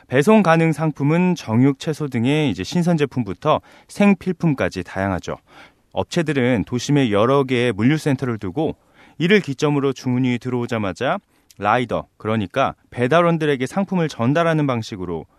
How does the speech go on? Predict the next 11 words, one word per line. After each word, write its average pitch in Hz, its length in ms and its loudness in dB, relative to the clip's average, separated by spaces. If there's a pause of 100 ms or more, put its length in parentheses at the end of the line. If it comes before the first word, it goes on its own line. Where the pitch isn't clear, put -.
배송 147 320 0
시간을 110 400 -2
단축할 - 340 -6
수 - 120 -12
있습니다. - 480 -12 (480)
실제로 220 360 2
주문하면 185 720 2
십오 196 320 -2
분 185 220 -2
정도가 151 600 -2
지나 139 520 2